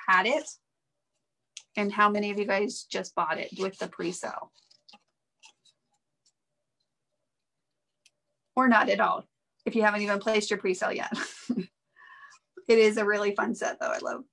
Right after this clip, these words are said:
the party accessory. It's a good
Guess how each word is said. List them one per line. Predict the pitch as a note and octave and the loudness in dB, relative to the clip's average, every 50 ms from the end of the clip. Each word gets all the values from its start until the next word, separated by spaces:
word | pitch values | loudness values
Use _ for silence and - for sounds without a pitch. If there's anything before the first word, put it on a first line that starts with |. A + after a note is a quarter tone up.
| _ - - | _ -12 -10
the | - | -10
party | C#4+ - A3+ G#3+ G#3+ G#3+ | -10 -8 -8 -8 -8 -10
accessory. | A3+ - - - A3 G#3+ - - - - A#3 G#3+ - _ _ _ _ _ _ _ _ _ _ _ _ _ _ _ _ _ _ _ _ _ _ _ _ _ - - _ _ _ _ _ _ _ _ _ _ _ _ _ _ _ _ _ _ _ _ _ _ _ _ _ _ _ _ _ _ _ _ _ _ _ _ _ _ _ _ _ _ _ _ _ _ - | -12 -10 -10 -10 -10 -10 -12 -12 -12 -10 -12 -12 -14 _ _ _ _ _ _ _ _ _ _ _ _ _ _ _ _ _ _ _ _ _ _ _ _ _ -20 -20 _ _ _ _ _ _ _ _ _ _ _ _ _ _ _ _ _ _ _ _ _ _ _ _ _ _ _ _ _ _ _ _ _ _ _ _ _ _ _ _ _ _ _ _ _ _ -14
It's | A#3 A3 - - | -12 -12 -10 -10
a | A3 | -10
good | G#3 - A#3+ G#3+ G#3 G#3 G#3 | -6 -4 -2 0 0 0 -2